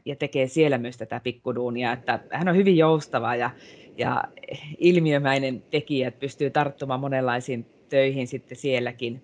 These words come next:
on se ympäristö mikä vaan. Et me ollaan kyllä saatu tästä niinkö todella hyviä kokemuksia. Ja nyt vähän tietenkin pelätään, kun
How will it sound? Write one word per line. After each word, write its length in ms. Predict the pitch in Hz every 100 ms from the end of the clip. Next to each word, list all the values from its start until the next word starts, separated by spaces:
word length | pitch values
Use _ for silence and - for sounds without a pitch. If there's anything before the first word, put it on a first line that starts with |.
| _ -
on 140 | 135
se 100 | 131
ympäristö 480 | 156 147 135 131 -
mikä 360 | 127 120 120 120
vaan. 320 | 73 71 160 - _ _ _ _ _ _ -
Et 140 | 139 165
me 100 | 185
ollaan 240 | 175 143
kyllä 200 | 151 143
saatu 320 | 151 143 135
tästä 420 | 131 147 135 135
niinkö 360 | 123 120 117 120 - _ - - _ _ _
todella 420 | - 180 170 139 123
hyviä 340 | 139 131 123
kokemuksia. 800 | 131 123 165 180 190 - 214 220 - _ _ _ _ _ -
Ja 60 |
nyt 200 | 185 196
vähän 180 | 160 190
tietenkin 340 | 220 220 226
pelätään, 520 | 226 233 208 185 160 156
kun 260 | 151 143